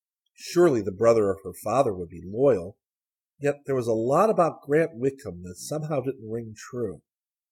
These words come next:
Now, if it were the stranger with the mask. "Strange," she thought. "He was masked. He didn't tell us who he was.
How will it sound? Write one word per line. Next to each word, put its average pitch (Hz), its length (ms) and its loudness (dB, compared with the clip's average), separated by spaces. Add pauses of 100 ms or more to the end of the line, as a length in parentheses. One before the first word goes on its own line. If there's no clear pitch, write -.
(280)
Now, 120 240 0
if 120 120 -6
it - 80 -4
were 156 100 0
the 117 100 -2
stranger 143 380 0
with 107 160 -2
the 85 80 -14
mask. 113 680 -2 (880)
"Strange," 147 840 -6 (320)
she - 200 -10
thought. 87 320 -6 (600)
"He 208 200 -6
was 226 220 0
masked. 190 600 -2 (380)
He 143 100 -14
didn't 190 200 -6
tell 226 200 -4
us 214 160 -6
who 208 100 -6
he 156 140 0
was. 113 500 0